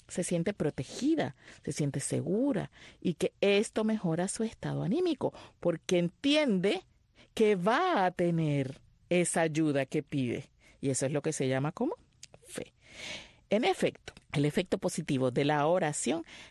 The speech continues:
redunda en el bienestar emocional de la persona. Y concluye la cita de Sosa. La persona siente que no está sola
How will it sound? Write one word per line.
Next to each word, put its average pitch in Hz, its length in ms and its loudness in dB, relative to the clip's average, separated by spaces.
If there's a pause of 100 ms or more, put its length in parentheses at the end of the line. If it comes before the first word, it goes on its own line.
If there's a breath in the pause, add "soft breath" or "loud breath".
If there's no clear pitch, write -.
redunda 185 1040 2 (260)
en 165 160 0
el 156 80 0
bienestar 143 480 -2
emocional 185 480 -2
de 165 80 -4
la 165 120 -4
persona. - 500 -10 (100)
Y 131 100 -8
concluye 127 600 -4
la - 120 -2
cita - 300 -4
de 170 120 -2
Sosa. - 320 -16 (960 loud breath)
La 226 160 -4
persona 320 380 0
siente 175 720 0 (160)
que 226 280 0
no 202 320 2
está 233 260 -4
sola 240 520 -2